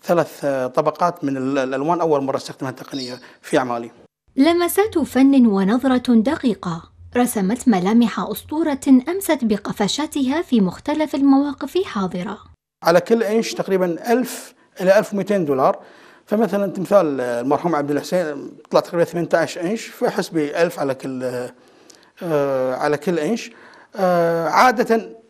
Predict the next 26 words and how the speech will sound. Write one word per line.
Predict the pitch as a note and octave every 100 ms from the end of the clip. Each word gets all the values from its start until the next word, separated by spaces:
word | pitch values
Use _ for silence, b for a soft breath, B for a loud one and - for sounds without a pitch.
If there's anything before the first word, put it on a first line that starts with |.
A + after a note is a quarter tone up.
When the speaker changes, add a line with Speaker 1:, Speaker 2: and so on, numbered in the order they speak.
| -
Speaker 1:
بالنسبة | E3+ A3+ B3 - G3+
لي | G#3 A3 E3+
في | - G#3
مرحلة | G#3 - B3
صب | - G#3+ G3
البرونز | F#3+ G#3+ F#3
اللي | F3
المرحلة | F3 E3+ - G3 F#3+
الأكثر | G#3+ - F3
تكلفة، | - F3+ E3 G3 A3
إذا | D#3+
بتكلم | E3 E3 A3 G#3 D#3+
عن | E3
تكلفة | F3+ G3+ G3+ G3 - B B
تقل | G#3 - A3
أو | E3+
تزيد | F#3+ G3
قليلا | - F#3 A3 A3+
بحدود | E3+ F3
من | F#3
خمسة | - F#3+ - G#3
عشر | -
إلى | E3
عشرين | D3+ E3 D3
ألف | A#2
دولار. | A#2